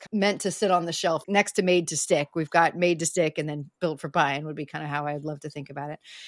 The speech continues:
And then the last one is based on something that I've long said is critical about how we frame our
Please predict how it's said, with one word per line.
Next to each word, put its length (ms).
And 100
then 100
the 60
last 360
one 160
is 100
based 360
on 360
something 280
that 100
I've 180
long 300
said 320
is 220
critical 580
about 520
how 220
we 140
frame 600
our 520